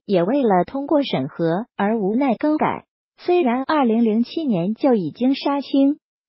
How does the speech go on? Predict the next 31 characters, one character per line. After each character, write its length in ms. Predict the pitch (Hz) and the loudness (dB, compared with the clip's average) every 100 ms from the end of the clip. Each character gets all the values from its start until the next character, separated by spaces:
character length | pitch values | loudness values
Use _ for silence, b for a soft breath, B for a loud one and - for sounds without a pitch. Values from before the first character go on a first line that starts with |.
| - | -2
但 200 | 320 311 | 0 0
时 80 | - 240 | 0 -2
至 180 | - 262 | 2 -2
今 240 | 220 330 320 | 0 -4 0
日， 200 | 294 214 | 0 0
这 200 | 294 262 | 0 0
部 180 | 349 339 | 2 2
电 200 | 285 269 | 0 -2
视 220 | - 240 | -2 -2
剧 340 | 262 180 - - | 0 -2 -4 0
依 180 | 330 | 2
然 220 | 311 226 269 | 4 2 2
未 160 | 262 | 0
能 240 | 190 180 226 | 0 0 -2
与 240 | 180 151 | 0 0
观 200 | 277 294 | 0 -2
众 200 | 294 247 | -2 -2
见 180 | 285 226 | -2 -2
面。 320 | 226 190 - _ _ _ | 0 -2 -4 _ _ _
轰 260 | - 330 330 | -4 -2 0
动 180 | 330 | 0
一 160 | 330 262 | 0 0
时 300 | - 190 220 | 0 0 0
的 100 | 277 | 2
历 160 | 320 285 | 2 2
史 220 | - 156 | 0 -2
剧 300 | 233 214 - - | 0 -2 -2 -2
无 180 | 220 262 | -2 0
法 200 | 240 156 | -2 -2
播 220 | 254 269 | -2 -2
出， 320 | - 269 269 | -2 -4 -4